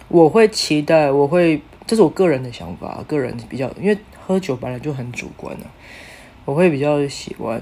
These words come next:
喜欢就是你水果香气或是莓果香气会比较明显，像 Pinot Noir 或者是像 Cabernet Sauvignon 那一种，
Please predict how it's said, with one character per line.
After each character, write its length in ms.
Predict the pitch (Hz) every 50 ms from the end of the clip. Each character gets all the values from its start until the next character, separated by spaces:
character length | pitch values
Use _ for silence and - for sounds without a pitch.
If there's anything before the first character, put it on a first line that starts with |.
| - -
喜 220 | - - - 131
欢 240 | 131 - 143 139 139
就 100 | 139 135
是 120 | 131 139
你 140 | 135 135 123
水 240 | - - 151 156 160
果 100 | 151 135
香 200 | 123 147 147 147
气 100 | 143 143
或 100 | 139 135
是 140 | 135 135 131
莓 180 | 131 135 135
果 140 | 131 139 131
香 240 | 120 139 135 135 131
气 180 | 127 - 135 127
会 280 | 120 135 135 131 120 117 - - - - - 139
比 80 | 143
较 140 | 135 147 143
明 240 | 139 135 135 135 143
显， 160 | 139 143 127
像 160 | 131 147 143 139
Pinot 280 | - - 139 139 139
Noir 260 | 143 143 135 127 123 123
或 120 | 123 131
者 140 | 120 127 120
是 240 | 117 - - 135 123
像 240 | - 143 135 131 120
Cabernet 400 | - - 139 139 135 135 131 131
Sauvignon 460 | - - 117 131 131 135 139 135 127 123
那 140 | 127 127 127
一 140 | 127 127
种， 240 | 123 - - - -